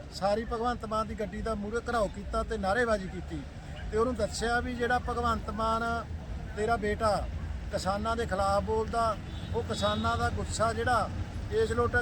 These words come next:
ਕਿਸਾਨ ਗੁੱਸਾ ਕੱਢਦੇ ਆ। ਮਸਾਂ ਸਾਡੇ ਸੂਝਬੂਝ ਆਗੂ ਸੀਗੇ, ਉਹਨਾਂ ਨੇ ਮੂਹਰੇ ਹੋ ਕੇ ਕਿੰਨੇ ਹਾਲੀ ਜਿਹੜਾ ਉਹ ਕਾਫਲਾ ਟਪਾਇਆ ਤੇ ਪਰ ਬੇਵੱਸ ਹੋ ਜਾਂਦੇ ਆ ਕਿਸਾਨ, ਕਿਉਂਕਿ ਉਹਨਾਂ ਦਾ ਗੁੱਸਾ ਜਾਇਜ਼ ਹੈ ਵੀ ਐਂ ਕਰਕੇ ਇਹਨਾਂ ਨੇ ਸਾਨੂੰ ਸੰਯੁਕਤ ਮੋਰਚੇ ਨੂੰ ਇੰਨਾ ਪੁੱਠਾ ਸਿੱਧਾ ਬੋਲਿਆ ਇਸ ਪਰਿਵਾਰ ਨੇ।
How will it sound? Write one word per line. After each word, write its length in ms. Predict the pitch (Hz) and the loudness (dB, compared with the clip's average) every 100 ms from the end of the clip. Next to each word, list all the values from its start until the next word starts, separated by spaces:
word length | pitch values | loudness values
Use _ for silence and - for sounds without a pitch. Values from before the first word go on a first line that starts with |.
| - | 2
ਕਿਸਾਨ 320 | 202 202 226 | 2 2 2
ਗੁੱਸਾ 280 | 214 - 220 | 0 0 0
ਕੱਢਦੇ 340 | 208 202 214 247 | 2 0 2 0
ਆ। 60 | |
ਮਸਾਂ 340 | 226 196 208 226 | 2 0 2 2
ਸਾਡੇ 280 | 202 220 220 | 0 0 -4
ਸੂਝਬੂਝ 580 | - 214 - 233 233 226 - - - - - - | -4 -6 -4 -2 0 0 0 0 -4 -2 -2 0
ਆਗੂ 300 | 196 190 226 | 0 0 -2
ਸੀਗੇ, 240 | 202 233 | -2 0
ਉਹਨਾਂ 260 | 240 226 240 | 0 2 0
ਨੇ 60 | 247 | 0
ਮੂਹਰੇ 260 | 214 233 | 0 2
ਹੋ 180 | 233 214 214 | 2 2 0
ਕੇ 180 | 226 208 - - - - | 0 -2 -2 -4 -6 -4
ਕਿੰਨੇ 240 | 226 254 | -2 2
ਹਾਲੀ 340 | 226 202 214 240 | 4 4 4 0
ਜਿਹੜਾ 200 | 226 247 | 2 2
ਉਹ 80 | 240 | 2
ਕਾਫਲਾ 360 | 214 202 202 220 | 2 2 0 -2
ਟਪਾਇਆ 540 | - 190 208 233 226 - - - - | 0 2 4 4 2 -2 -4 -4 -2
ਤੇ 80 | 220 - | 0 2
ਪਰ 320 | 214 226 240 185 | 4 4 2 0
ਬੇਵੱਸ 420 | 196 214 233 - | 2 2 4 2
ਹੋ 240 | 233 220 226 | 2 2 2
ਜਾਂਦੇ 260 | 226 226 | 0 0
ਆ 60 | 233 | 0
ਕਿਸਾਨ, 520 | 220 196 220 240 247 - - - - - | 0 2 2 2 2 0 -2 -2 -2 0
ਕਿਉਂਕਿ 260 | 220 226 | 0 2
ਉਹਨਾਂ 180 | 240 262 | 2 4
ਦਾ 60 | 254 - | 4 2
ਗੁੱਸਾ 300 | - 208 220 | 0 2 2
ਜਾਇਜ਼ 320 | 220 220 220 | 2 2 2
ਹੈ 220 | 233 226 - - - - | 0 0 -2 -4 -2 -2
ਵੀ 100 | 208 | 2
ਐਂ 140 | 220 220 | 2 2
ਕਰਕੇ 280 | 226 - | -2 0
ਇਹਨਾਂ 160 | 233 254 | 0 2
ਨੇ 60 | 247 | 2
ਸਾਨੂੰ 400 | 208 226 233 226 - | 2 2 0 -2 -2
ਸੰਯੁਕਤ 320 | 202 202 214 220 | -2 -2 0 2
ਮੋਰਚੇ 320 | 226 220 226 | 2 2 0
ਨੂੰ 160 | 220 | 0
ਇੰਨਾ 160 | 214 214 | 0 0
ਪੁੱਠਾ 300 | - - 208 | 0 2 2
ਸਿੱਧਾ 220 | 190 240 | 2 0
ਬੋਲਿਆ 280 | 214 214 220 | 0 0 0
ਇਸ 120 | 214 | 0
ਪਰਿਵਾਰ 360 | - 208 202 202 | 0 2 2 2
ਨੇ। 200 | 226 | 0